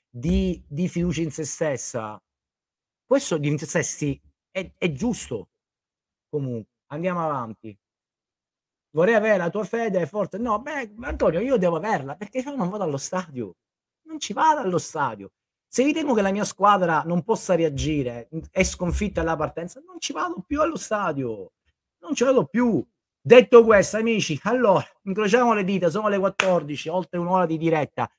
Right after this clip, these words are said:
Noi ci vediamo più tardi al Massimino. Noi proveremo a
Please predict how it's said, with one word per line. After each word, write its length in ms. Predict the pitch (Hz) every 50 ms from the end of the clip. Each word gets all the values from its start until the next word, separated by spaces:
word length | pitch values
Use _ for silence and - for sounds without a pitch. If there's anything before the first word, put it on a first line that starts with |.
| _ - - -
Noi 160 | - 202 247
ci 140 | - - 196
vediamo 260 | 185 180 196 190 175
più 140 | - - 156 139
tardi 260 | - 165 151 147 156
al 100 | 156 151
Massimino. 640 | 156 156 147 - - 143 131 123 107 110 104 - - -
Noi 200 | 127 139 139 123
proveremo 600 | 127 135 131 135 135 135 131 127 120 117 117 123
a 200 | 123 120 110 -